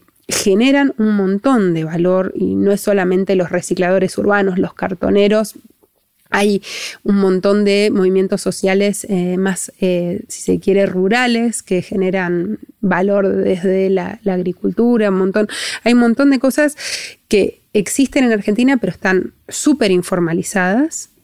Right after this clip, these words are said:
y que el, los que trabajan en esos empleos tienen salarios prácticamente nulos.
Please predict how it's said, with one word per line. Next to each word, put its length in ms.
y 140
que 500
el, 840
los 200
que 180
trabajan 800
en 380
esos 300
empleos 640
tienen 480
salarios 640
prácticamente 920
nulos. 540